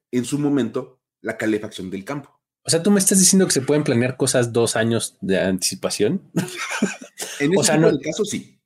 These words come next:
Speaker 2: o sea, no es así de, "Ah, mira, aquí, yo creo que aquí cabe", ¿no?
Speaker 1: Ándale. "Oye, ¿cómo ves si ponemos una calefacción?". "Va".
Speaker 2: Ajá.
Speaker 1: "No, no, no, no.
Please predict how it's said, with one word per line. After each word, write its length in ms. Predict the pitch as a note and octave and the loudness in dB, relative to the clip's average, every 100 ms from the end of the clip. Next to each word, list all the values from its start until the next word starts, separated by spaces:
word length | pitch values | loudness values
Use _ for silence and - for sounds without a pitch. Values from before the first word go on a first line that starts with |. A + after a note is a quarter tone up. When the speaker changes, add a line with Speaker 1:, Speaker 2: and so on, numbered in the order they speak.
| _ D#3+ | _ 0
Speaker 2:
o 80 | |
sea, 180 | D3 E3+ | 2 2
no 120 | E3 | 2
es 100 | F3 | 4
así 220 | F3+ - E3+ | 4 4 4
de, 100 | E3 | 4
"Ah, 100 | F3+ | 4
mira, 180 | F3 | 4
aquí, 420 | D3+ - F3+ F3+ - _ - | 2 -2 -2 -2 -4 _ 0
yo 120 | D4 | 2
creo 120 | C#4+ | 2
que 80 | F#3 | 2
aquí 180 | G#3 F#3+ | 0 0
cabe", 300 | - A#2+ - _ _ _ - | 0 -4 -8 _ _ _ -2
¿no? 120 | F3 | 2
Speaker 1:
Ándale. 460 | C#4+ A#3 F3 G2 _ _ F#3 - G3 | 4 4 2 -2 _ _ -4 0 2
"Oye, 180 | G#3 G3 | 2 2
¿cómo 220 | D4 C4+ | 0 0
ves 120 | B3+ | 0
si 80 | C#4 | 0
ponemos 400 | E3+ F3 G3+ F#3+ | 0 0 0 -2
una 120 | G3+ | -4
calefacción?". 720 | E3 A#2+ A#2 A2+ D3 - - - | -4 -4 -4 -6 -6 -6 -8 -6
"Va". 120 | D#3 C3 | -4 0
Speaker 2:
Ajá. 300 | C#3 C#3+ B2+ | 0 -2 -4
Speaker 1:
"No, 80 | C3 | -4
no, 220 | D3+ D3+ | 0 2
no, 100 | C#3 | 2
no. 200 | B2+ - | 0 -4